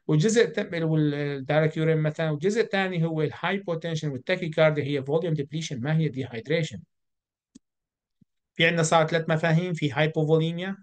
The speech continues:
في ديهايدريشن، ممكن يجتمعوا مع بعض طبعا أكيد، وفي الهايبوتنشن هو مفهوم ثالث، وممكن يجتمعوا الثلاثة مع بعض. الهايبوفوليميا هو الحجم، الحجم داخل الوعاء، والديهايدريشن هو الحجم ال-،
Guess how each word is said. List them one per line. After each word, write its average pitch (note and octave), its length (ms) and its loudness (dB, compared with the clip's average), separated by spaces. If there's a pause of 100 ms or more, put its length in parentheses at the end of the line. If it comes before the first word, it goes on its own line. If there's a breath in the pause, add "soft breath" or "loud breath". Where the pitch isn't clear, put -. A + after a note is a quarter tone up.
(160)
في D3+ 100 -6
ديهايدريشن، D#3 680 0
ممكن B2+ 280 -2
يجتمعوا B2 360 -4 (160)
مع B2+ 160 -4
بعض C#3+ 220 2
طبعا D3 360 0
أكيد، E3+ 380 0
وفي D3+ 160 -2
الهايبوتنشن E3 840 0
هو C#3+ 120 -2
مفهوم D3 360 -4
ثالث، D3+ 300 2
وممكن C#3 220 -6
يجتمعوا C3+ 320 -4
الثلاثة G#3 420 -2
مع B2+ 140 0
بعض. G#2 220 -16 (1080)
الهايبوفوليميا G3 720 4
هو D#3+ 200 8
الحجم، E3 520 0
الحجم D#3+ 420 0
داخل D#3+ 520 2
الوعاء، C#3+ 500 -2
والديهايدريشن D#3 840 -2
هو C3+ 140 -6
الحجم D3 600 -2
ال-، C3 180 -8